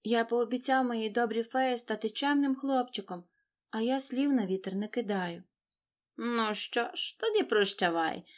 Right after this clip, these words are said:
і передай від мене тисячу привітів школам, гімназіям і реальним училищам. Прощавай, Гноте, щасливої дороги, море задоволень, і хоч інколи згадуй своїх друзів.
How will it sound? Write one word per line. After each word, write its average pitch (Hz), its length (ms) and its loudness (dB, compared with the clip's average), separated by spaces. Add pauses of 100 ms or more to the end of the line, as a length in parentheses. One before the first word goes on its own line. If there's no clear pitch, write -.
(220)
і 214 120 4
передай 220 720 4
від 208 140 0
мене 214 340 0
тисячу 294 560 2
привітів 254 500 0
школам, 233 1000 0
гімназіям 254 1300 2
і 320 120 4
реальним 202 520 2
училищам. 165 720 -6 (760)
Прощавай, 269 800 2
Гноте, 247 520 2 (260)
щасливої 320 680 2
дороги, 277 680 0
море 254 300 2
задоволень, 240 800 0 (440)
і 269 120 -2
хоч 294 200 0
інколи 302 400 6
згадуй 254 460 2
своїх 202 340 0
друзів. 185 540 -2